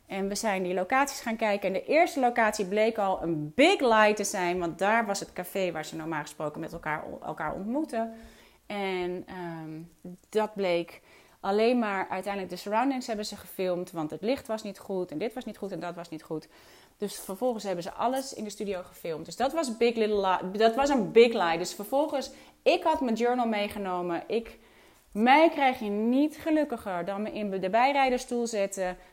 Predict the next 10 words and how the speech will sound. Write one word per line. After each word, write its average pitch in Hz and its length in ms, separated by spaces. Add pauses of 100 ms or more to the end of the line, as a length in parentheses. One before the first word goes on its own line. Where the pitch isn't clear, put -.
mijn 180 260
pennetje 285 420
en 220 140
mijn 226 120
journal 208 300
te 196 180
pakken 185 440 (340)
en 214 260
daarin 185 680
te 170 320